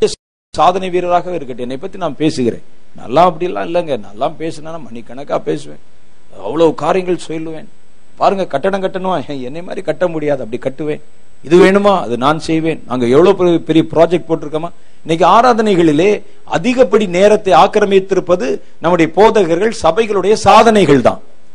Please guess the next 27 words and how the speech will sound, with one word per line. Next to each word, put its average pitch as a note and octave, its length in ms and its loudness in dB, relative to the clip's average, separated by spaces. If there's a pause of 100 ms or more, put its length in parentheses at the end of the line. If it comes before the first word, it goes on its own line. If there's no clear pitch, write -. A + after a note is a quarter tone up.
(100)
சாதனைகள் D#3+ 540 2
இடையிடையில G3 420 6
அல்லேலியா G3+ 360 6
வர F#3 140 4
சொல்லிக்கிறோம். C3 480 -4
அதுக்கு - 200 -10 (140)
எதுக்கு G3+ 320 -4
அல்லேலியா? D#3+ 420 0 (380)
அல்லேலியா A3 420 2
என்பது F3 220 -2
கர்த்தர் G3 400 0
செய்த G3 160 -2
காரியத்துக்காக D3 680 -2
சொல்லுவது, B2+ 340 -4
உன்னுடைய B3+ 380 0
பிரஸ்தாபத்துக்கு F#3+ 640 -2
சொல்வது D3+ 380 0
அல்ல. B2+ 200 8 (760)
அதை F3 220 4
நம்ம D#3+ 160 -2
சொல்லி A#3 440 2 (320)
அவருடைய D#3+ 440 4
அதிசயங்களை, F3+ 640 4
ஸ்தோத்திர A#3+ 480 2
பலிகளை E3 380 2
அவருக்கு B2+ 360 2
செலுத்தி E3+ 440 2